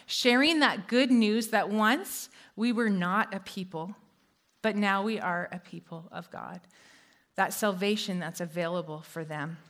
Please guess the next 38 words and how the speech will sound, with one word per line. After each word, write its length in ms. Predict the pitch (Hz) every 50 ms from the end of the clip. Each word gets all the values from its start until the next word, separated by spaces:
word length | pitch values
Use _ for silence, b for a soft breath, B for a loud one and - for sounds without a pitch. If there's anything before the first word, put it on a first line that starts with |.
| _ _ _ _ B B B B B B
So 160 | - - -
every 240 | - 208 190 220 220
time 300 | 220 - 214 220 208 208
you 120 | 196 190 180
love 560 | 175 170 170 160 151 156 196 208 202 - -
your 300 | 180 165 156 156 165 - B B B B B
fellow 380 | - - 202 196 202 202 196
student 500 | 196 - - - 220 226 226 254 254 226
or 120 | 170 143 -
coworker 880 | - - 190 214 208 220 240 240 240 240 247 269 269 277 277 247 190
or 300 | 165 160 151 156 156 -
fellow 320 | - - 214 208 226 220
barista, 680 | 185 202 208 202 214 247 254 254 - - 277 277 277 - -
every 340 | 247 254 240 240 277 269 262
time 420 | 262 262 226 196 190 185 185 185 B B B B B B B B B
when 160 | 180 196 202
you 100 | 196 196
share 360 | 202 - - - 226 226 240
the 100 | 240 254
good 160 | 214 233 220 190
news 280 | 190 180 175 165 -
with 140 | 175 170 -
them, 220 | - 185 180 175 175
that 120 | - -
hope 440 | - - - 214 220 226 220 - -
you 80 | 233 208
have, 380 | 180 175 175 170 170 170 165
you're 280 | 175 180 208 202 202 - -
engaging 800 | 240 226 220 208 214 185 180 190 202 175 - 170 151 156 156 156 -
in 160 | 180 175 175
your 220 | 170 165 170 175 B B B B B
priestly 500 | - - 208 196 185 - - 190 185 180
duty, 600 | 156 160 - 180 180 175 156 143 110 120 160 - b b b b b
that 400 | - 185 - - - - _ _
purpose 600 | - - 220 226 220 220 208 175 139 160 - - -
that 260 | - 156 - - 175
you 160 | 170 175 185 185
have 460 | 180 - - 165 147 147 156 -